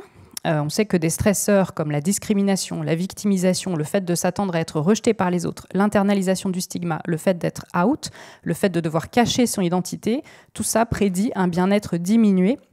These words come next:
et une détresse psychologique plus importante. Donc en fait, ce jeune,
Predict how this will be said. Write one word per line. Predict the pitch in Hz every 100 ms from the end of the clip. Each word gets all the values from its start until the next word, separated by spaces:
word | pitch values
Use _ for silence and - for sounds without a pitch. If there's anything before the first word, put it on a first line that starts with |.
| -
et |
une | 180
détresse | 180 180 - 214 - -
psychologique | - - 175 156 202 - _ _ -
plus | 220 196
importante. | 170 - - - - - - _ _ _ _ _ - - - -
Donc | 196
en |
fait, | 294 415
ce | - 208
jeune, | 180 190 175